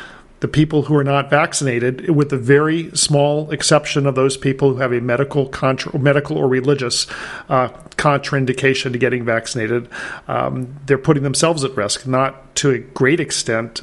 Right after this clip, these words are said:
putting everybody else at risk, except for the caveat of the, uh, potential to help increase the risk of a new variant. Um, that does mean that the people who do have a medical contraindication, which is well less than one percent of the population,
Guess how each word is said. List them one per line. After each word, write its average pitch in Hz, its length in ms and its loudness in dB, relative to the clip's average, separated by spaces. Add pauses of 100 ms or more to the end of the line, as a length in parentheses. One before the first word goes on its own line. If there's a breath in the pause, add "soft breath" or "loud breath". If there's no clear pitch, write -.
(120)
putting 131 340 0
everybody 123 340 0
else 139 220 0
at 139 80 -6
risk, 113 380 -2
except 151 440 0
for 151 60 0
the 139 100 2
caveat 120 600 -2
of 117 300 -4
the, 117 260 0 (340 loud breath)
uh, 123 140 0
potential 120 500 -4
to 113 140 -2
help 123 240 0
increase 120 680 -2 (400)
the 147 80 -2
risk 123 340 0
of 131 140 -2
a 120 80 0
new 123 320 -2
variant. 113 520 -2 (480 loud breath)
Um, 127 360 0 (180)
that 156 200 2
does 175 220 4
mean 156 200 0
that 139 120 -2
the 135 80 -4
people 139 280 -2
who 131 180 2
do 143 160 2
have 156 140 0
a 151 40 0
medical 139 520 0
contraindication, 135 1080 -2
which 120 280 -2
is 131 460 0 (140)
well 147 340 2
less 139 240 0
than 131 140 0
one 131 140 -2
percent 123 320 -2
of 117 40 -6
the 113 60 -2
population, 113 760 -4